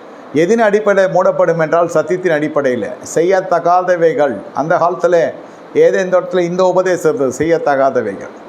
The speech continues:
அப்புறம் கற்பனைகள், அப்புறம் பிரமாணங்கள், அப்புறம் கட்டளைகள், இப்பொழுது உபதேசங்கள்.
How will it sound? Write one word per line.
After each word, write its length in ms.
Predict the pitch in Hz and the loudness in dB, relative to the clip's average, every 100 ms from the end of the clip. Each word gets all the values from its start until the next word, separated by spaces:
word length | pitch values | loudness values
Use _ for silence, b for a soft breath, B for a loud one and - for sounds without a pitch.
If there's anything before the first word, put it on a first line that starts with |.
| - - - - - - - - - - - - - | -20 -20 -20 -20 -20 -20 -20 -20 -20 -20 -20 -20 -8
அப்புறம் 360 | 135 147 202 196 | -4 -2 0 2
கற்பனைகள், 500 | 175 165 185 170 156 | 0 0 -2 0 0
அப்புறம் 300 | 156 165 170 | 0 0 0
பிரமாணங்கள், 560 | 170 175 180 170 147 143 | 0 0 0 -2 0 0
அப்புறம் 260 | 143 170 | 0 -2
கட்டளைகள், 560 | 165 170 180 165 156 101 - - - - - | 0 2 2 2 0 -4 -8 -20 -20 -14 -6
இப்பொழுது 400 | 156 180 185 185 | -4 0 0 2
உபதேசங்கள். 680 | 175 190 175 165 143 98 | 0 2 0 0 -4 -6